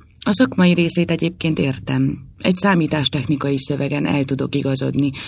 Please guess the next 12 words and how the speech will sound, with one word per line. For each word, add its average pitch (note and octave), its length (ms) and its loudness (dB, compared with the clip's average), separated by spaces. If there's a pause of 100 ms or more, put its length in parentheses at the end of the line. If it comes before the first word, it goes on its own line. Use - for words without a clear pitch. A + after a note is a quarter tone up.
(300)
Ami F3+ 240 6
kell, G3 240 4
azt F3+ 180 4
megérteném B2 720 0
belőle. B2 520 -4 (540)
Ha G#3 100 4
viszont F#3+ 320 2
azt - 200 -4
kérnék, C#3+ 400 2
hogy D3+ 140 -4
fordítsam C3+ 680 0
le, D#3 160 0